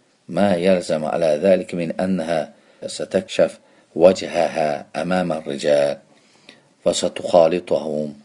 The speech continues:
فستراجع المرور، وقد تعطل سيارته في البر وهي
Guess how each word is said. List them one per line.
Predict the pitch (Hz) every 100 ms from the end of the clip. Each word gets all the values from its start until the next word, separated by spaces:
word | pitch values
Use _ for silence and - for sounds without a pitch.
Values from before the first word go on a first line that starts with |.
| _ _ _ _ _
فستراجع | 85 - 87 - 90 92 85 87 80 - _ -
المرور، | 82 82 - 82 82 82 80 78 78 _ _ _ _ _ _ _ _ _ _
وقد | 92 90 95
تعطل | - - 90 87 107 107 90 82 65 - _ _ _ _ _ -
سيارته | - 82 80 82 87 80 82
في | 82 -
البر | 80 - 82 85 - _ _ _ _ _ _ _ _
وهي | 90 85 98 92 85